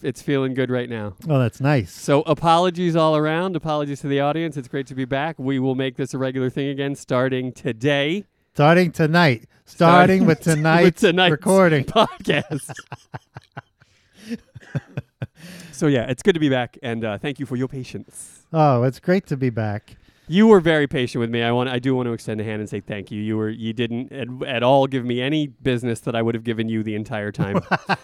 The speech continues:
Speaker 1: So, I'm very
Speaker 2: Well,
Speaker 1: grateful
Speaker 2: what am
Speaker 1: for
Speaker 2: I gonna
Speaker 1: that.
Speaker 2: do? What am I gonna
Speaker 1: Uh,
Speaker 2: do? I'm gonna,
Speaker 1: you
Speaker 2: well,
Speaker 1: know.
Speaker 2: I'm gonna not do this with you? What am I
Speaker 1: I
Speaker 2: gonna
Speaker 1: don't
Speaker 2: do? I don't know.
Speaker 1: <laughs> I
Speaker 2: I don't
Speaker 1: mean,
Speaker 2: know
Speaker 1: I
Speaker 2: what
Speaker 1: would
Speaker 2: I'm gonna
Speaker 1: hope
Speaker 2: do.
Speaker 1: that you would not be that way. So,
Speaker 2: <laughs>
Speaker 1: it's
Speaker 2: Well,
Speaker 1: very
Speaker 2: you're
Speaker 1: good.
Speaker 2: welcome. And, you know, we're back, but we're not,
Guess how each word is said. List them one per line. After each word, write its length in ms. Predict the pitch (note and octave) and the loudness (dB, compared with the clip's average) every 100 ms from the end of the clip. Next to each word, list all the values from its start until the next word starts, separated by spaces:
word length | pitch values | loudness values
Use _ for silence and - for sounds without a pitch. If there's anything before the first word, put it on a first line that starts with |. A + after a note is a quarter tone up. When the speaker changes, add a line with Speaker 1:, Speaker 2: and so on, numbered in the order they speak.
| - - - | -8 -10 -18
Speaker 1:
So, 640 | - - C3+ A#2 C#3+ B2 A2+ - - - - - - | -12 -4 -2 0 0 -2 -6 -14 -20 -20 -14 -14 -12
I'm 440 | B2+ A2+ A2+ A2 | -10 -6 -6 -6
very 220 | A2+ C3+ C#3+ | 0 2 2
Speaker 2:
Well, 60 | |
Speaker 1:
grateful 500 | B2+ A#2 G#2 F#2+ F#2+ F3 | 0 -4 -6 -10 -10 -6
Speaker 2:
what 80 | F3+ | -4
am 60 | |
Speaker 1:
for 60 | F3 | -2
Speaker 2:
I 40 | |
gonna 200 | F3 E3 | 0 -2
Speaker 1:
that. 60 | D3+ | 0
Speaker 2:
do? 220 | C#3 F#2+ | -2 -2
What 140 | D3 E3 | -4 -4
am 120 | F#3 | -2
I 80 | G3 | -2
gonna 200 | G3 F3+ | 0 0
Speaker 1:
Uh, 40 | |
Speaker 2:
do? 160 | F3 D3+ | 2 0
I'm 140 | G#2+ A#2 | 0 -2
gonna, 300 | B2 B2+ C3 | -2 0 0
Speaker 1:
you 80 | G4+ | 0
Speaker 2:
well, 160 | D3 | 0
Speaker 1:
know. 40 | A#2+ | 0
Speaker 2:
I'm 80 | B2 | -2
gonna 180 | B2+ | -4
not 220 | B2+ C3 B2+ | -2 -2 0
do 120 | C#3+ | 0
this 220 | D3+ - | 0 -2
with 140 | E3 | -4
you? 160 | F3 A#3+ | -2 -4
What 180 | A3+ F#3 | -2 -2
am 80 | F3+ | 0
I 20 | |
Speaker 1:
I 20 | |
Speaker 2:
gonna 180 | E3+ C#3+ | 2 2
Speaker 1:
don't 120 | F3+ | 2
Speaker 2:
do? 80 | A#2 | 0
I 100 | G#2+ | 0
don't 140 | G3 B2+ | -2 -2
know. 100 | C3 | -2
Speaker 1:
<laughs> 20 | |
I 20 | |
Speaker 2:
I 40 | |
don't 140 | D3 C4+ | -2 -2
Speaker 1:
mean, 140 | G3+ | -2
Speaker 2:
know 60 | C3+ | 0
Speaker 1:
I 40 | - | 0
Speaker 2:
what 60 | |
Speaker 1:
would 80 | G#3+ | 0
Speaker 2:
I'm 60 | A3 | 0
gonna 40 | |
Speaker 1:
hope 80 | C#4+ | 0
Speaker 2:
do. 60 | F3 | -2
Speaker 1:
that 60 | B2 | -2
you 140 | B2+ | 0
would 140 | C#3 C#3 | 0 -2
not 280 | D#3 D3+ D3 | -4 -6 -6
be 140 | A3+ | -6
that 180 | C3 A2+ | -6 -8
way. 160 | G2+ G2+ - | -8 -10 -8
So, 300 | C3 A2 G#2+ - - - | -4 -4 -4 -10 -20 -20
Speaker 2:
<laughs> 300 | _ _ - | _ _ -18
Speaker 1:
it's 140 | C#3 D3 | -16 -4
Speaker 2:
Well, 220 | F#3 A2+ G#2 - E3 - _ F3+ F3+ F#3 F3+ C#3 D3+ | -2 -2 -6 -10 -8 -8 _ -10 -8 -10 -8 -2 2
Speaker 1:
very 100 | D3 | 2
Speaker 2:
you're 100 | D3 | 2
Speaker 1:
good. 60 | D3 | 4
Speaker 2:
welcome. 480 | D3+ D#3 - G#2+ F#2 _ _ _ _ _ - | 4 2 0 -8 -8 _ _ _ _ _ -6
And, 180 | D3+ F3+ | -2 0
you 60 | |
know, 100 | F#3+ | 0
we're 160 | D#3 D#3+ | 2 2
back, 460 | D3 F3+ G3 - - | 2 2 2 0 -2
but 160 | D#3+ | -2
we're 120 | D3 | 0
not, 360 | D3 D#3 D3+ D3+ | 0 0 0 -4